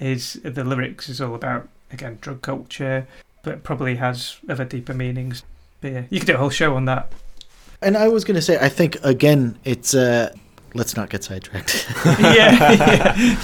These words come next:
Speaker 1: yeah, like, like, yeah, I think this, this is the thing, like, if you start talking about psychedelia, like, you could probably do a whole show on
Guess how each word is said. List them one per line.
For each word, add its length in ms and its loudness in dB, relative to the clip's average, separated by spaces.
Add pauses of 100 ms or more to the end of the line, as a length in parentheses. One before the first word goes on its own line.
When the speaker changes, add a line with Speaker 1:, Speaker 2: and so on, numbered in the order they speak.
Speaker 1:
yeah, 140 8
like, 180 8 (240)
like, 280 0
yeah, 300 6
I 60 4
think 240 -2 (240)
this, 140 -6
this 200 -8
is 60 -10
the 100 -2
thing, 80 -6
like, 180 -4
if 160 -16
you 80 -8
start 280 0
talking 200 -10
about 260 -14
psychedelia, 840 -8 (100)
like, 340 -10 (140)
you 140 -6
could 120 -6
probably 240 0
do 60 -4
a 60 -6
whole 140 -2
show 340 -4
on 300 -8